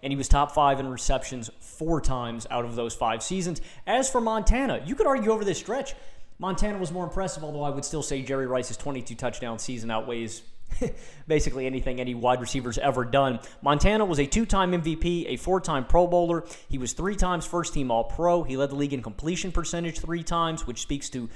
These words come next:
Rice's hands and actually some of the caliber of his other receivers on that roster. Uh, Montana was top ten in passing touchdowns all five years. He was top ten in passing yards all five years.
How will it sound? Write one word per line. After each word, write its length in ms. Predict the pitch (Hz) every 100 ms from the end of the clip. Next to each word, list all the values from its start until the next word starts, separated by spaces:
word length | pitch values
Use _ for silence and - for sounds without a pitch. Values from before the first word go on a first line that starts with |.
| - -
Rice's 340 | 123 135 131 113
hands 440 | 143 156 156 139
and 340 | - 147 135
actually 380 | 123 127 123 123
some 160 | 135 127
of 100 | 110
the 60 |
caliber 400 | 110 123 120 113
of 80 | 113
his 100 | 110
other 220 | 127 131
receivers 420 | 120 113 120 110 113
on 140 | 113
that 160 | 107 113
roster. 460 | 127 135 - 110 - - - -
Uh, 120 | 131
Montana 420 | 131 135 131 165
was 220 | 147 127 - -
top 260 | - 170 185
ten 300 | 190 190 190
in 160 | 139
passing 320 | 139 156 170 170
touchdowns 440 | 175 170 175 175
all 160 | 170 170
five 300 | 180 175 170
years. 240 | 170 - - -
He 100 | 127
was 120 | 117
top 220 | - 147
ten 160 | 147 151
in 80 | 135
passing 400 | 139 139 143 131
yards 320 | 139 139 131
all 160 | 123 123
five 320 | 135 123 117
years. 300 | 123 120